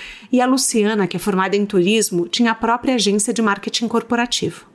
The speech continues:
Elas são amigas há mais de dez anos, e elas sentiam falta de encontrar um produto que não fizesse mal pro organismo e nem pro mundo como um todo. Foi desse desejo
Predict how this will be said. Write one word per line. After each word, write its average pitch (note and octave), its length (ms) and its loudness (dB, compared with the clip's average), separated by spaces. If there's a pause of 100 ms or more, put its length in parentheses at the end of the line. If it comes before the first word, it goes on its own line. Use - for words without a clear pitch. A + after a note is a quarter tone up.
(100)
Elas G#3+ 180 2
são - 360 0
amigas A3+ 340 2
há A#3+ 80 0
mais A3+ 300 0
de G#3+ 60 -10
dez A3 280 2
anos, F3+ 480 2 (420)
e A#3 80 2
elas A3+ 180 0
sentiam B3+ 360 2
falta A#3 460 -2
de G#3+ 100 -2
encontrar A#3+ 380 2
um A3+ 100 -2
produto G#3 540 0
que - 120 2
não A#3 140 2
fizesse G#3 420 0
mal G3 180 0
pro G#3 160 2
organismo A3 760 2 (300)
e D4+ 120 4
nem B3 180 4
pro C4 160 2
mundo A#3 320 4
como A#3 180 0
um C4 120 4
todo. E3 340 0 (180)
Foi C4+ 220 0
desse A#3 440 2
desejo B3+ 680 2